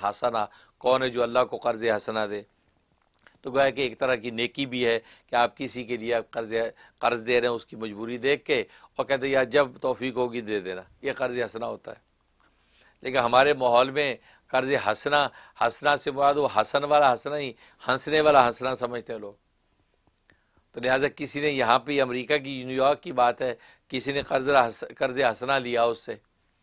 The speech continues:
और जब वो कर्ज हसना लिया, साल छः महीने हुए तो उन साहब ने कहा कि, "भाई वो आप कर्जा दिया था यार, वो उसके बारे में आप कुछ सोचें।" तो वो हंसने लग गया,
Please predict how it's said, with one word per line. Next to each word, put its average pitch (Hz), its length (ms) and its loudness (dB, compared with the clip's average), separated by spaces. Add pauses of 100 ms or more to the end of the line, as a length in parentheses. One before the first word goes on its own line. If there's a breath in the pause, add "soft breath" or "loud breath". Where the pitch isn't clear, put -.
(640 soft breath)
और 131 120 -2
जब 135 200 4
वो 127 100 -6
कर्ज 127 280 -4
हसना 135 280 2
लिया, 147 300 0
साल 131 300 0
छः 139 260 -2
महीने 143 200 -4
हुए 135 300 -2 (360 soft breath)
तो 135 60 -8
उन 135 60 -6
साहब 135 320 4
ने 139 100 -6
कहा 139 140 0
कि, 131 120 -6
"भाई 131 240 0
वो 131 600 -6 (680 soft breath)
आप 113 380 -2
कर्जा 120 300 2
दिया 127 260 -2
था 120 140 -6
यार, 120 240 -2
वो 120 160 -10
उसके - 220 -16
बारे 117 200 -2
में 117 140 -8
आप 113 220 -4
कुछ - 120 -18
सोचें।" 110 360 -16
तो - 340 -16
वो 135 80 2
हंसने 120 300 0
लग 113 160 -2
गया, 98 200 -10